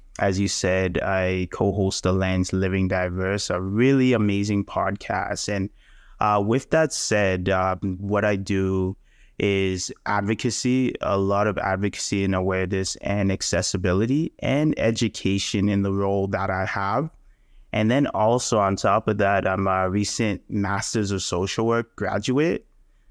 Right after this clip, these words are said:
So eventually one day I wanna kinda have my side practice where I'm able to counsel racialized families with disabilities, right? So with children with disabilities, because,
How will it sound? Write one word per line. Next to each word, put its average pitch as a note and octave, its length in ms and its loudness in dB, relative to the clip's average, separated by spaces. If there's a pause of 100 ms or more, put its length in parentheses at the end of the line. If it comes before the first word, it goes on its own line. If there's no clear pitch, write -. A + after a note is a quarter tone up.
(180)
So G#2+ 460 0 (500)
eventually A#2+ 560 2
one G#2+ 240 2
day G2 220 2
I G2 100 0
wanna G2 300 0
kinda G2+ 340 -2
have G2+ 180 -2
my G2 280 0
side G2 640 -2
practice G2 800 -2
where G2 180 0
I'm F#2+ 200 0
able G#2+ 320 0
to G2+ 500 0 (440)
counsel A2 1080 0 (100)
racialized A2 800 2
families G#2 500 0
with G2+ 140 -2
disabilities, G2+ 920 0
right? A2 320 0
So G2+ 300 0
with G2+ 300 -2 (300)
children A2 520 0
with G2+ 100 -2
disabilities, G#2 760 0
because, G2 540 -2